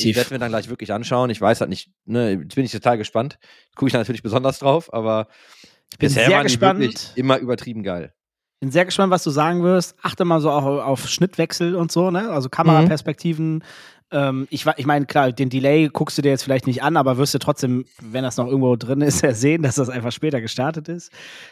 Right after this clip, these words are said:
Speaker 2: Ähm, naja, und die Kombi aus allem, äh, also vor allen Dingen das mit dem Lippen synchronisiert.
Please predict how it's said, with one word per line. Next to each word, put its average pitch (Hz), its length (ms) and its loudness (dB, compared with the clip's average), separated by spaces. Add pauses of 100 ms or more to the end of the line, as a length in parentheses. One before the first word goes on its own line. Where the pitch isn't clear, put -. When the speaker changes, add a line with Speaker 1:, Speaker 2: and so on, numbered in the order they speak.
(180)
Speaker 2:
Ähm, 127 480 -2 (260)
naja, 214 220 4
und 208 100 -2
die 208 60 -4
Kombi 233 320 2
aus 175 120 2
allem, 233 440 0 (440)
äh, 160 40 2
also 143 340 2
vor 156 160 2
allen 160 60 2
Dingen 165 160 2
das 143 180 -2
mit 151 100 -2
dem 139 160 -2
Lippen 139 560 -4
synchronisiert. 123 760 -6